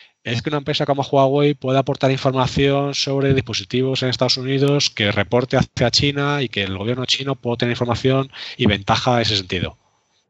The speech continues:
Sí, es verdad. Pero lo relevante es que una empresa china como Huawei puede llegar a un mercado como Estados Unidos,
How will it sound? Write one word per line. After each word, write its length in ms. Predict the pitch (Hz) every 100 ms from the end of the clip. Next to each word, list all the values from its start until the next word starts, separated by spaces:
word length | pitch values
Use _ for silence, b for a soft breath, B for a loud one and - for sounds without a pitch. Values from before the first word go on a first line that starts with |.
| _ _ -
Sí, 440 | - - 147 135 -
es 120 | - 107
verdad. 240 | 92 110 - - _ _ _ _ _ _ _
Pero 200 | 104 98
lo 80 | 98
relevante 680 | 92 92 113 156 156 160 -
es 160 | 117 113
que 80 | 123
una 100 | 120
empresa 260 | 127 127
china 300 | 123 156 117
como 160 | 95 98
Huawei 540 | - 110 139 147 170 B B _
puede 160 | - 127
llegar 160 | 123 127
a 20 |
un 80 | 123
mercado 300 | 113 143 113
como 160 | 95
Estados 200 | 90 123
Unidos, 380 | 131 135 151 -